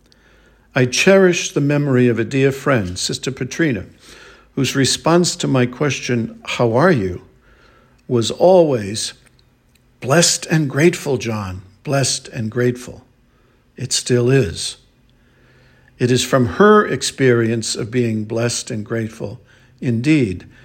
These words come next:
that she, Petrina, radiates the love of Christ in her person and manner of being, and in all the ways she attends and loves and serves God's people. Blessed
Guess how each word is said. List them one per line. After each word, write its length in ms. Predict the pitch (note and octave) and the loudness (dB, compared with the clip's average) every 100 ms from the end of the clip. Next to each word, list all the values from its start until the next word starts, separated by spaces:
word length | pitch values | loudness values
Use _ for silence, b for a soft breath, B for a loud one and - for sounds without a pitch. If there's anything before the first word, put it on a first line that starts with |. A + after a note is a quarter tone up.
| B B B - | B B B -2
that 300 | A#2+ A2 - | -2 -2 -4
she, 380 | - - F3+ A#2+ | 2 4 4 4
Petrina, 640 | - A#2+ - G#3 F3+ A#2 | -2 -4 2 4 4 4
radiates 640 | A2 D#3+ G#3+ F#3 C3+ A#2 | 4 4 4 2 0 0
the 160 | - A#2+ | -4 -6
love 240 | A#2 F3+ | -2 0
of 180 | E3 - | 0 -6
Christ 420 | - A#2 A#2 - | -4 -2 -2 -6
in 120 | - G2+ | -8 -8
her 100 | G2 | -8
person 580 | - D3+ - D3 C3+ B B B B | -6 -4 -4 -4 -6 B B B B
and 180 | - G#2+ | -6 -2
manner 360 | C3 C3 C3+ A#2 | 2 2 2 0
of 160 | G#2 | -2
being, 400 | C#3+ C3+ F2+ E2+ - _ _ _ b b b b b b _ - | -2 -2 -2 -8 -18 _ _ _ b b b b b b _ -8
and 100 | A#2 | -4
in 120 | B2 | -2
all 260 | D3+ D3+ | 0 2
the 100 | C3 | 0
ways 520 | A#2+ A2+ A2+ A2+ - - b b b | -2 -2 -2 -4 -8 -12 b b b
she 240 | - - | -8 -2
attends 640 | A#2 - - C#3+ C3 A#2+ A2 | -2 -2 -2 0 2 0 -2
and 240 | - A2 | -6 -6
loves 680 | G#2+ B2 A#2 A2 A2+ - - _ - | -2 0 0 -4 -8 -8 -10 _ -10
and 120 | G2+ | -6
serves 440 | - A#2 G#2 G2 | -4 -4 -4 -4
God's 340 | - A2+ F#2+ F#2 | -6 -6 -8 -10
people. 460 | - F#2 F#2 - - _ _ _ _ _ _ _ _ b b b b b b b b _ | -8 -8 -8 -14 -20 _ _ _ _ _ _ _ _ b b b b b b b b _
Blessed 480 | - C#3 E3+ - - | 2 4 4 2 -4